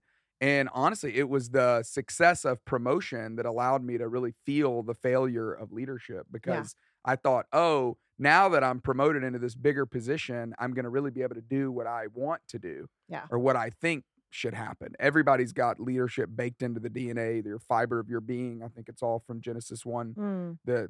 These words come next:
Speaker 1: creation mandate where God tells us, "Go be fruitful and then create order in the world. Go
Speaker 2: Yeah.
Speaker 1: build something, make something, move something forward." All of us have that in us.
Speaker 2: That's
Speaker 1: And if we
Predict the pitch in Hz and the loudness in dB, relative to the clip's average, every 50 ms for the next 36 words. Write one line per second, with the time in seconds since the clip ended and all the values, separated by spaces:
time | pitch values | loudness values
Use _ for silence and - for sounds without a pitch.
0 | - _ - 139 131 123 143 135 - 135 117 113 110 104 104 101 104 104 95 71 | -10 _ 0 2 4 4 4 2 0 -4 -4 -4 -6 -6 -4 -4 -4 -4 -4 -4
1 | 87 113 113 113 117 113 113 110 120 - 127 117 117 117 117 120 117 - - - | -6 -8 -4 -2 0 0 0 -2 -4 -6 -4 -4 -4 -4 -6 -10 -10 -10 -14 -16
2 | _ _ _ _ _ _ _ _ - 127 123 123 120 - - 135 131 127 - 127 | _ _ _ _ _ _ _ _ 0 2 2 2 -2 -2 0 -2 -2 0 -2 -4
3 | 123 - - 117 117 117 113 110 104 _ _ _ - - 147 139 139 135 - - | -4 -2 -2 -4 -4 -4 -6 -8 -10 _ _ _ -4 -2 2 4 4 2 2 0
4 | - 160 170 180 165 160 131 - 143 147 139 127 120 135 135 127 92 87 78 - | 2 4 4 4 4 2 2 0 0 0 0 2 4 4 2 2 0 -2 -4 -2
5 | - 139 180 165 143 147 151 151 127 - 127 117 113 120 110 120 139 151 151 - | 0 0 0 4 4 4 4 4 2 -6 -8 -8 -6 -8 -2 0 0 0 0 -2
6 | - 135 117 113 - 107 104 98 104 - _ _ _ _ _ 135 147 160 147 - | -6 -6 -6 -4 -6 -6 -8 -8 -10 -14 _ _ _ _ _ 4 4 4 4 2
7 | 151 135 123 - 120 120 - - 156 151 147 131 123 123 117 110 _ _ _ _ | -4 -4 -4 -6 -12 -8 -2 2 2 4 4 4 2 0 -2 -4 _ _ _ _
8 | _ _ _ _ _ 135 151 160 165 151 123 127 123 - - - _ _ _ - | _ _ _ _ _ 10 10 10 10 8 4 0 -2 -2 -6 -12 _ _ _ -2
9 | - 156 170 170 160 143 143 131 120 127 131 147 165 175 180 165 - - - 190 | 4 6 8 8 8 6 4 2 4 2 0 0 0 0 -2 -4 -8 -12 -12 -12
10 | 180 - 190 170 - - | -8 -6 -8 -6 0 2